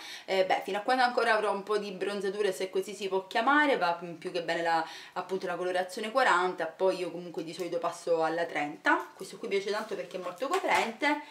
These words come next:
E infine una pinzettina semplicissima di H and M. Per concludere ho un'altra pochettina.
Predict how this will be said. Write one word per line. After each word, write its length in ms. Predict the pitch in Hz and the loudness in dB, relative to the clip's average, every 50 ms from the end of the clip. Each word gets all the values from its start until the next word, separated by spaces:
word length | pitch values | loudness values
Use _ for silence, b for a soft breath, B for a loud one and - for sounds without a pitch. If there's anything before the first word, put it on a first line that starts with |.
| B B B B B B B B | B B B B B B B B
E 60 | 320 | 2
infine 340 | 320 302 - 269 240 233 214 | 2 2 2 0 0 2 4
una 140 | 214 208 | 4 2
pinzettina 1500 | 208 240 233 226 226 - 247 240 240 - - - 226 214 220 208 190 185 180 175 175 175 170 170 170 170 170 165 160 160 156 156 | 2 2 -2 -6 -4 -4 -6 -6 -6 -10 -10 -8 -6 -4 0 4 6 8 8 8 8 8 6 6 6 4 4 4 2 2 2 -2
semplicissima 1000 | - 175 170 - - 202 196 - - 185 180 - - - - 185 175 175 170 | -6 -10 -10 -10 -8 -8 -6 -4 -4 -6 -6 -8 -8 -10 -8 -8 -6 -4 -4
di 540 | 160 160 165 165 165 165 160 160 160 156 156 | -4 -6 -6 -8 -8 -8 -6 -6 -4 -4 -4
H 160 | 156 - 151 | -4 -6 -10
and 280 | - - - - - 175 | -12 -12 -12 -12 -10 -6
M. 320 | 208 240 269 269 269 - - - - - - - - - - _ _ _ - - - - - - - - - - B B B B B B B - - - _ - - | -4 -2 -2 -4 -4 -8 -14 -18 -18 -18 -18 -18 -20 -20 -20 _ _ _ -20 -20 -20 -20 -20 -14 -10 -10 -10 -8 B B B B B B B -8 -10 -16 _ -20 -8
Per 180 | - - 233 - | -2 0 2 2
concludere 800 | - 330 330 403 - - - 392 440 440 - 254 - - 170 - - - - - - - - - | 4 4 2 2 4 6 8 10 10 10 10 8 6 6 4 2 0 -4 -6 -10 -12 -14 -8 -2
ho 520 | - 196 185 180 180 185 220 254 285 294 - - - | 2 2 4 6 6 8 8 8 6 4 -2 -4 -4
un'altra 380 | - 202 214 214 - 220 214 | -2 -2 -2 -2 0 0 2
pochettina. 1080 | 208 202 202 202 - - 196 185 - - - - 175 156 147 156 175 196 220 233 240 247 | 2 2 2 0 0 0 0 0 -2 -4 -14 -12 -10 -8 -6 -2 2 2 2 2 0 -2